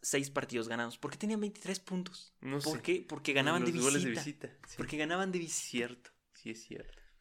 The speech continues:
Speaker 1: Seis partidos ganados, cinco empatados y cuatro perdidos. La Jaiba Brava se tuvo que medir ante el Tapatío para entrar a liguilla. ¿Por
Speaker 2: ¿Cuántos
Speaker 1: qué?
Speaker 2: puntos dices que hizo?
Speaker 1: Veintitrés.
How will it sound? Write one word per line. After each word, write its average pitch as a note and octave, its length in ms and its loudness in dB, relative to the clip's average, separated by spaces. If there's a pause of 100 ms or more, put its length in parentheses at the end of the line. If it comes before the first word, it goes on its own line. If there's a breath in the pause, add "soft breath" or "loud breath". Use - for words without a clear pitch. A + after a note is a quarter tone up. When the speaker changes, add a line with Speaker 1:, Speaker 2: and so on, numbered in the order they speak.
(480 soft breath)
Speaker 1:
Seis - 200 2
partidos G3+ 320 4
ganados, D#3+ 380 6
cinco F#3 300 4
empatados D3 560 4
y B2 80 -8
cuatro B2+ 340 2
perdidos. B2 520 -4 (160)
La C3 140 4
Jaiba D3+ 340 8
Brava D3 340 8
se B2+ 160 -6
tuvo C#3 260 -2
que C#3 140 0
medir A#2+ 320 2
ante C3 200 -2
el A2+ 120 -4
Tapatío C3 600 0
para A2+ 140 0
entrar A#2 280 0
a A2+ 40 4
liguilla. A#2 460 -4
¿Por B2+ 140 0
Speaker 2:
¿Cuántos E3 140 0
Speaker 1:
qué? - 60 -2
Speaker 2:
puntos F#3+ 220 0
dices F3 160 -8
que - 120 -10
hizo? C3 200 -8 (260)
Speaker 1:
Veintitrés. B2 640 -2